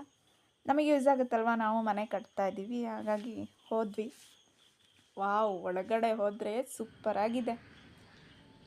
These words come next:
ಹೋಮ್ ಅಪ್ಲಯನ್ಸಸ್ ಫುಲ್ಲು ಎಲ್ಲದೂ ಇತ್ತು, A to Z.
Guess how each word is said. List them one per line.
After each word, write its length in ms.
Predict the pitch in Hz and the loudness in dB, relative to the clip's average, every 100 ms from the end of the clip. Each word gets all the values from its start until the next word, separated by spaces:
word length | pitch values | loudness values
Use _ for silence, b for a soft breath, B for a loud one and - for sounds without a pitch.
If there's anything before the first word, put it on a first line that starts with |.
| - | -12
ಹೋಮ್ 360 | 220 247 262 277 | -2 2 2 2
ಅಪ್ಲಯನ್ಸಸ್ 560 | 226 226 247 247 233 220 | -2 0 0 2 0 -6
ಫುಲ್ಲು 640 | - 262 294 320 - - - | -6 0 4 2 0 -12 -2
ಎಲ್ಲದೂ 640 | 220 233 262 262 262 247 | 0 0 2 6 6 4
ಇತ್ತು, 340 | 285 233 - 240 | -2 -2 -2 -2
A 200 | 220 220 | 0 -2
to 200 | - 240 | -2 -4
Z. 480 | 220 226 214 226 | -2 -4 -2 -4